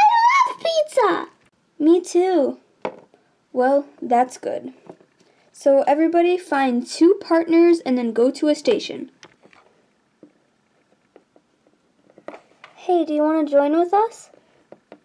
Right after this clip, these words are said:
Yeah. All right, let's go to our station. Wait, you don't have wings either.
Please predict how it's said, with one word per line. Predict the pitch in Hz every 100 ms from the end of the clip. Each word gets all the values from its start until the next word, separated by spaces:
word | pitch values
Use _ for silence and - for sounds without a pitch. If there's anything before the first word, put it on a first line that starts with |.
| _ _ _ - _ -
Yeah. | 392 330 415 381 262 262 _ _ _ _ _ _ _ _ _ _
All | -
right, | 277
let's | 285 302
go | 311
to | 302 320
our | 302
station. | 302 277 269 - 247 247 _ - _ _ -
Wait, | 330 294 254 - _ - - -
you | 254 262 359
don't | 403
have | 392 403 330
wings | 269 302 302 -
either. | 254 320 - -